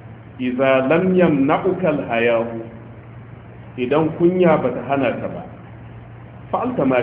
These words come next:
shi'ita mimma tad'uka ilayhi nafsuka min al-kabir." Wato Annabi yana ba da labari ne, in kunya bata hana ka ba, to za ka aikata abinda ranka ya raya maka,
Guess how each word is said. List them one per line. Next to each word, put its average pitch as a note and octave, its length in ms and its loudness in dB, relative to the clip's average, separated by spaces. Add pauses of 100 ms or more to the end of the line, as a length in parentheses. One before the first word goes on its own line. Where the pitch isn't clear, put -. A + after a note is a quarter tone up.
shi'ita A2+ 560 -8
mimma D#3 400 0
tad'uka C3+ 960 -2
ilayhi B2+ 360 0
nafsuka B2+ 400 -4
min A#2 160 0
al-kabir." G#2 480 -6 (1120)
Wato B2 240 0
Annabi D3 240 2
yana D3 160 2
ba C#3 180 4
da C3 140 0
labari A#2 480 2
ne, G#2+ 160 -4
in F3 240 0
kunya G3 400 4
bata C#3 240 -2
hana C3+ 320 0
ka B2 80 -2
ba, G#2+ 400 -2
to A#2+ 160 -4
za D#3 240 4
ka D3 160 -4
aikata C#3+ 640 0 (800)
abinda B2 840 2
ranka D3 400 2
ya B2+ 240 2
raya D3 320 2
maka, A#2+ 400 -4